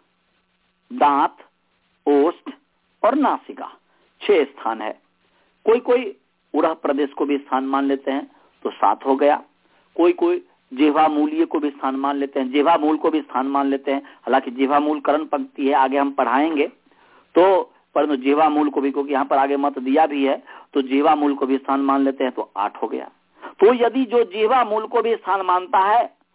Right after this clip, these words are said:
जिह्वा मूल और कंठ एक ही चीज है परंतु अलग है, कोई मान ले, कोई यदि डट जाए कि नहीं जिह्वा मूल भी स्थान है, देखो यहाँ पर ये लिखा हुआ है, तो जिह्वा मूल को भी दुर्जन तोष न्याय से मान लिया जाए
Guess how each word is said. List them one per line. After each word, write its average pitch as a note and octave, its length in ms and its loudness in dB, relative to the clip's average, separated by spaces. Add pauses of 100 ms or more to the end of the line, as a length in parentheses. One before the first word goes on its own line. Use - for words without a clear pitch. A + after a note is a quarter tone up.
(260)
जिह्वा A3 260 4
मूल A#3 180 0
और A3 80 0
कंठ A3 280 -6
एक G3+ 360 -2
ही G#3+ 60 -6
चीज F#3 220 -12
है C3 120 -2
परंतु F3 360 -4
अलग E3+ 300 2
है, E3 160 -2
कोई E3 220 -10
मान D3 220 0
ले, D3 280 0 (260)
कोई C#3+ 160 2
यदि C#3+ 300 0 (260)
डट C3+ 240 0
जाए C3 140 0
कि C#3+ 100 -6
नहीं C3 220 0
जिह्वा B2+ 260 2
मूल A2+ 200 -8
भी G#2+ 120 -8
स्थान G#2+ 240 -14
है, A2 60 -10
देखो B2+ 200 -2
यहाँ A2+ 160 -2
पर A2+ 120 -6
ये A2 80 -6
लिखा G#2 260 -8
हुआ G2 200 -6
है, G2+ 100 -16 (300)
तो C3 80 2
जिह्वा C3+ 300 4
मूल D3 200 0
को D#3 120 -2
भी D#3 120 0
दुर्जन C#3+ 440 -2
तोष C#3 220 -4
न्याय C#3 220 0
से C#3 140 -6
मान C3+ 180 0
लिया C3+ 240 2
जाए C3+ 280 -2